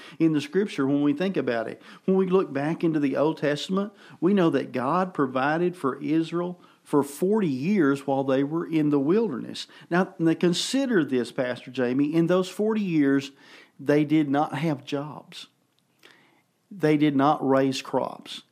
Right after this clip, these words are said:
Israel is basically an agricultural nation, and they're moving around constantly, so they're not raising crops. They did not have jobs during this time,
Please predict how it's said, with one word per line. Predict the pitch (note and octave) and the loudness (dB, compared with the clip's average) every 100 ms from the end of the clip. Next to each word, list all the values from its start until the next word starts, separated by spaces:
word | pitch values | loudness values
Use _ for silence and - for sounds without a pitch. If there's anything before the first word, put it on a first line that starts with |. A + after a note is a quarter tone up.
| - | -2
Israel | D#3+ F#3+ F3+ E3 C#3 | 2 2 2 0 0
is | B2+ | 0
basically | C3 C#3 C#3+ D3 D3 C3 | 0 0 0 -4 0 0
an | A#2+ | -2
agricultural | C3 C#3 D3 D3 D3+ D3+ C#3+ | -4 -4 -4 -4 -6 -6 -6
nation, | B2+ B2+ C#3 C#3 A3 A3+ - - | -4 -2 -2 -2 -4 -4 -8 -6
and | - D3+ | 0 2
they're | D3 | 4
moving | C#3 E3 A3 G#3 C#3+ | 4 6 6 4 2
around | C3 F#3 G#3 C3+ | 2 2 2 0
constantly, | - F3 A#3+ A#3 - C3 - A#2+ B2 C3 - - | -2 0 0 0 -2 -4 -4 -6 -6 -8 -12 -14
so | - E3+ D3 | 0 4 4
they're | C#3+ | 4
not | C3+ D3 F#3+ D#3 | 4 2 0 0
raising | D3 D#3+ F3 A3+ A3 | 2 2 2 0 -2
crops. | - C3 A#2 D3 - - | 0 0 0 -4 -8 -16
They | - C#3+ C3+ | -2 0 0
did | C3 C#3 | 0 0
not | C3 C3+ G2+ A2+ | 2 0 -2 -4
have | E3+ C#3 | -2 -2
jobs | B2+ C#3 C#3+ G3 D#3+ - | 0 0 0 -2 -4 -4
during | C#3+ C3 B2+ | 0 0 2
this | B2 A2+ - | -2 -4 -4
time, | D3+ E3+ C3 B2 | -2 -2 -4 -6